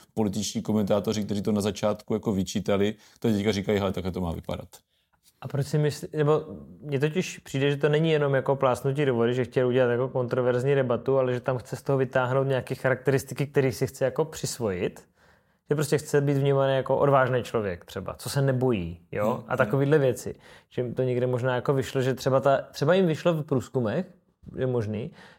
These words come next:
Speaker 2: že prostě voliči té koalice jsou naštvaní na to, že ta vláda nemá odvahu, že není odvážná.
Speaker 1: No, já si obecně myslím, a to se přece o tom taky mluvilo ve-, veřejně, že i Aňákům vyšlo, že mají vlastně překryv se stanem.
Speaker 2: Jo.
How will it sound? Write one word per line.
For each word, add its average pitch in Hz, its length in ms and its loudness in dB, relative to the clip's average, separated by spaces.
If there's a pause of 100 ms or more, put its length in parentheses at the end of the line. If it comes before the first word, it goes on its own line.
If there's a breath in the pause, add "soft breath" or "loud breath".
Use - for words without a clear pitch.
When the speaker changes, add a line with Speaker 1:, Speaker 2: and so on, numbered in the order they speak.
(120 loud breath)
Speaker 2:
že 147 80 2
prostě 165 360 0
voliči 151 720 0
té 127 140 0
koalice 143 640 0 (240 loud breath)
jsou 131 180 -2
naštvaní 131 500 0
na 113 120 -2
to, 139 220 2
že 127 100 0
ta 127 120 -2
vláda 127 400 2
nemá 120 340 -2
odvahu, 104 520 -2
že 117 80 -4
není 123 160 -2
odvážná. 104 600 -4 (180)
Speaker 1:
No, 113 160 -6
já 110 160 0
si 147 140 -2
obecně 139 320 -2
myslím, 127 300 -2
a 127 40 0
to 123 100 -2
se 131 120 -4
přece 120 260 -6
o - 20 -2
tom 123 100 0
taky 113 220 -2
mluvilo 104 580 0
ve-, 104 140 0
veřejně, 104 500 0
že 113 300 -2 (100)
i 131 120 -2
Aňákům 117 500 0
vyšlo, 113 240 0
že 117 140 -2
mají 113 160 2
vlastně 113 260 0
překryv 120 420 -4
se 104 140 0
stanem. 95 640 -2 (340)
Speaker 2:
Jo. 139 320 4